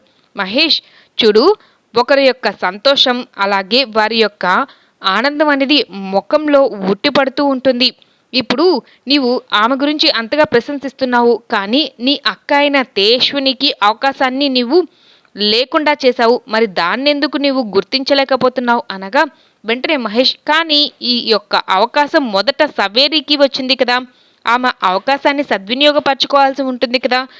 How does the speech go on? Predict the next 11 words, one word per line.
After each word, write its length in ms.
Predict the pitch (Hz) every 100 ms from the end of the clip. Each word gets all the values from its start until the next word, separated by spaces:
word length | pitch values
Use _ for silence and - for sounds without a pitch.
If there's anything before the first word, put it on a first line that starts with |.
| - -
నేను 180 | 254 277 311
చేసిన 240 | - 302
దాంట్లో 280 | 285 269 277 208
తప్పేముంది?" 560 | - 277 269 254 254 -
అని 180 | 208 220
అంటారు. 340 | 214 220 220 240 _ _ _ _ _ _ _ 220
వెంటనే 360 | 208 220 330
తేష్వి 480 | 277 202 208 - 294 -
చూస్తుంటే, 540 | 220 - 247 277 392 - - - -
"నీకు 500 | 262 247 285 349 269 _ - -
నాకంటే 760 | 214 214 254 320 302 302 294